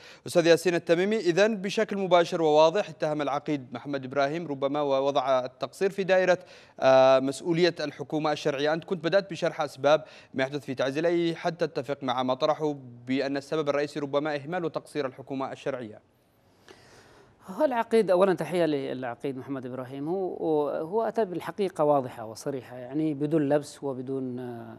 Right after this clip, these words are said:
Speaker 2: يعني مواربة، يعني قالها بصريح العبارة: تعز مستهدفة، وهذا أمر يعني معلوم، آه، ليس من اليوم وإنما، آه، من السابق.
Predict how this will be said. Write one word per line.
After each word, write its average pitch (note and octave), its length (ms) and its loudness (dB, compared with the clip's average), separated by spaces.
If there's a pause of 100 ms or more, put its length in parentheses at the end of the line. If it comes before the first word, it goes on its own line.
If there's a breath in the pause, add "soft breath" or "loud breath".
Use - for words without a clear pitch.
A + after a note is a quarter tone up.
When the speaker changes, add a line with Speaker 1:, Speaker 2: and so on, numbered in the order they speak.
(120)
Speaker 2:
يعني A#2 600 -8 (100)
مواربة، B2+ 480 -2 (160)
يعني C3+ 260 -14
قالها D3 440 4
بصريح C3+ 400 -8
العبارة: B2 400 -10
تعز G3+ 320 0
مستهدفة، C3+ 540 -2
وهذا E3+ 300 -2
أمر E3 340 0 (540 loud breath)
يعني C#3+ 280 4
معلوم، C#3+ 600 2
آه، B2+ 240 -2
ليس E3 260 -2
من C3 180 -4
اليوم B2+ 360 -2
وإنما، C3+ 680 -6
آه، - 20 -8
من B2+ 140 -6
السابق. C3 400 -2